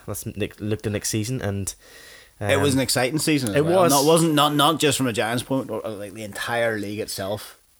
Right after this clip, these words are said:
Speaker 2: It was.
Speaker 1: It was, it was a surprising season and dr-, across the league. Let's, let's say that. I mean,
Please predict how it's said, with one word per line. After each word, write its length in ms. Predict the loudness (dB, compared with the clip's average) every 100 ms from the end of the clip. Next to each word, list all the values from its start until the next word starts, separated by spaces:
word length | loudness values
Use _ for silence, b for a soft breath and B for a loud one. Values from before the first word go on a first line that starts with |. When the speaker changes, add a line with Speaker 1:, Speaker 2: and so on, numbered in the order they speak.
| -10
Speaker 2:
It 200 | -8 -6
was. 340 | -8 -10 -4 0
Speaker 1:
It 60 |
was, 200 | 4 4
it 100 | 2
was 140 | 2 0
a 160 | 0
surprising 480 | 0 2 4 4 2
season 340 | 0 0 2 -2
and 120 | 0
dr-, 180 | 0 -2
across 340 | 0 0 0
the 80 | 0
league. 300 | -2 -2 -4
Let's, 300 | -2 0 0
let's 200 | -2 -2
say 220 | 0 2 2
that. 260 | 2 0
I 40 | -2
mean, 260 | -2 -4